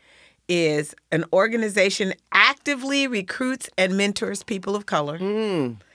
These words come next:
Speaker 1: celebrates diversity, has a power analysis about racism and other oppression issues, a diversity of work styles encouraged with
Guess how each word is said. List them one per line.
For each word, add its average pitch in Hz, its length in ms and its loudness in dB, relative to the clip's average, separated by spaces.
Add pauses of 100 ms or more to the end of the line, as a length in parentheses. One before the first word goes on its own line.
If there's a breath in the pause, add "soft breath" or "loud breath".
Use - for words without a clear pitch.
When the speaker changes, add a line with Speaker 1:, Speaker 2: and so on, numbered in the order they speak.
(140 soft breath)
Speaker 1:
celebrates 262 720 2
diversity, 185 840 -2 (720 soft breath)
has 220 260 2
a 214 80 -2
power 254 460 4
analysis 226 680 2
about 202 380 2
racism 202 600 0
and 175 160 0
other 202 580 2
oppression 196 680 -2
issues, 170 640 -8 (960 soft breath)
a 202 100 4
diversity 233 760 0
of 185 220 0
work 220 320 0
styles 202 520 4
encouraged 190 800 0
with 185 220 -4